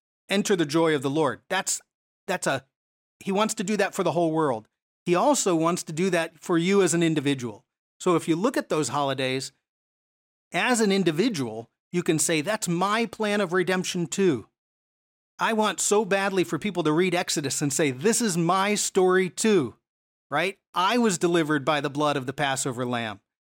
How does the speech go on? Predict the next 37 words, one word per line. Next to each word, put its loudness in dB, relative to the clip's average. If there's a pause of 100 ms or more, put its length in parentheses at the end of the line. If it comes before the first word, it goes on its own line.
(200)
I 2
was 2
brought 2
out -2 (180)
into -2
covenant -2
relationship -4
with -8
God -2
through 0
Jesus -2
Christ -4
and -4
given 0
the 0
Holy -2
Spirit. -6 (1160)
I 2
fail 0
all 0
the -12
time -2
and 0
need 0 (420)
repentance 0
and -4
forgiveness. -2
And -4
so -2
I 0
wanna -2
incorporate -2
something -2
in -2
my 0
life -4
that -10